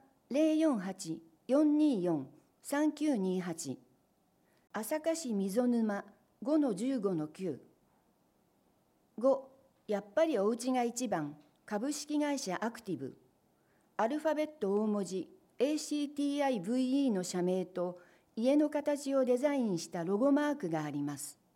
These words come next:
リフォームのことなら何でもアクティブにお任せください。家の設備が見えるイラストに吹き出しで、お風呂、トイレ、洗面所、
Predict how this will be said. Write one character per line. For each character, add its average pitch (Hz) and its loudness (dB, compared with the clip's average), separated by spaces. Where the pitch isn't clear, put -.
リ 233 -2
フ 330 0
ォ - 6
ー - 4
ム 302 4
の 214 0
こ 196 -6
と 214 -4
な 190 -2
ら 170 0
何 285 2
で 226 0
も 175 0
ア 277 0
ク - -16
テ 254 -6
ィ - -4
ブ 190 -2
に 165 0
お 156 0
任 196 -2
せ 202 -6
く 190 -6
だ 175 -4
さ 185 -6
い。 135 -10
家 269 2
の 320 4
設 330 -4
備 240 -2
が 202 -2
見 196 -2
え 214 0
る 196 -2
イ 190 -2
ラ 214 0
ス 226 -12
ト 220 -6
に 208 -4
吹 - -10
き 247 0
出 240 0
し 240 -6
で、 214 -4
お 226 2
風 269 -2
呂、 165 -2
ト 285 2
イ 247 0
レ、 156 -4
洗 269 2
面 254 2
所、 233 -2